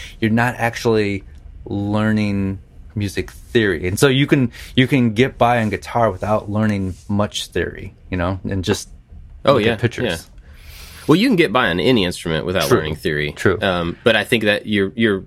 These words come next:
Speaker 2: right. It definitely handicaps you from being able to learn something else. I don't know why we got so far into music,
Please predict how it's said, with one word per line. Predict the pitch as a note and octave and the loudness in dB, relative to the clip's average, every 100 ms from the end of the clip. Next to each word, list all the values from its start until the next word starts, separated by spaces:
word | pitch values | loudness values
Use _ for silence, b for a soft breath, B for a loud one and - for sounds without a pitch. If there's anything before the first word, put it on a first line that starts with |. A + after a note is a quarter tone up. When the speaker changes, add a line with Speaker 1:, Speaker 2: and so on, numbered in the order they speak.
| - | -2
Speaker 2:
right. | A2 E2 | 0 2
It | F#2+ G2+ | 0 2
definitely | A2+ - G#2+ F#2 | 0 2 0 0
handicaps | G#2 G2 F2+ F2+ F2 F#2+ | 0 0 0 -2 -2 -6
you | |
from | - G#2+ G#2 | -2 -2 2
being | A#2 G#2 | 2 2
able | A2 G2+ F2+ | 0 0 -4
to | F2+ | -2
learn | F#2 E2+ | -2 -2
something | - D#2 D2+ | -6 -6 -4
else. | D#2+ C2+ - b b b - | -4 -6 -12 b b b -2
I | |
don't | E3+ | 2
know | B2 | 4
why | A#2 | 4
we | A2 | 2
got | G2+ G2+ | 0 0
so | - | 0
far | F#2+ G2 | 0 0
into | F2+ | 0
music, | G#2 F2+ | -2 0